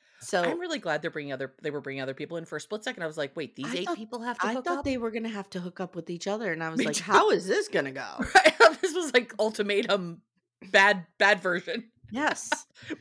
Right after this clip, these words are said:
Speaker 2: Bad
Speaker 1: So
Speaker 2: decision version.
Speaker 1: the singles come out and they mingle, and the, the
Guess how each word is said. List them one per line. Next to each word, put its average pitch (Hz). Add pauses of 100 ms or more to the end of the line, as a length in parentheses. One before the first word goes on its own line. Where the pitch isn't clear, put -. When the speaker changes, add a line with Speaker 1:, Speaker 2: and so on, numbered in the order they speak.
Speaker 2:
Bad -
Speaker 1:
So 254
Speaker 2:
decision 269
version. - (600)
Speaker 1:
the 233 (100)
singles 302
come 262
out 202
and 196
they 190
mingle, 143 (100)
and 175 (380)
the, 190 (100)
the 196